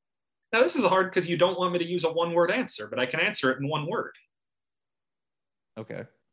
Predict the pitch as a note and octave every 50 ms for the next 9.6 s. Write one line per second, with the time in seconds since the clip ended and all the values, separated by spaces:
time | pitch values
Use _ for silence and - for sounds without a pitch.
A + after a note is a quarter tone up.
0 | _ _ _ _ _ _ _ _ _ _ - D#3 D3 C#3+ B2+ A2 G2+ - - -
1 | _ - B2 A#2 G2 B2+ C3 B2+ C3 B2+ B2+ B2 - - A#2+ A2 - G#2 F#2+ F#2+
2 | - _ _ _ _ _ _ _ _ _ _ _ _ _ _ _ _ _ _ -
3 | G#2 G2+ - E3+ F#3 F3 D3+ - _ _ _ _ _ _ _ _ _ _ _ _
4 | _ _ _ _ _ _ - A2+ B2 C#3 E3+ F#3+ F3 C#3+ B2+ A#2 G#2 A2+ G#2+ G#2+
5 | G#2 G2+ G2+ G#2 A2 B2 C3+ B2 A#2 A#2 - - - A#2+ G#2+ - - - A2+ A#2
6 | A#2+ A#2+ A#2+ A2+ G#2 G#2+ G#2 G2+ A2 A2+ C3+ D3 D3 C3 A2 F#2 F2 D2 - _
7 | _ _ _ _ _ _ _ _ _ _ _ _ _ _ _ _ _ _ _ _
8 | _ - - - B2 C3 D3 D3+ - - D3+ C#3 C3 B2 - - - - F#3 G3
9 | G#3+ A#3+ A#3+ - B2+ A2 G#2 G#2+ A2+ - _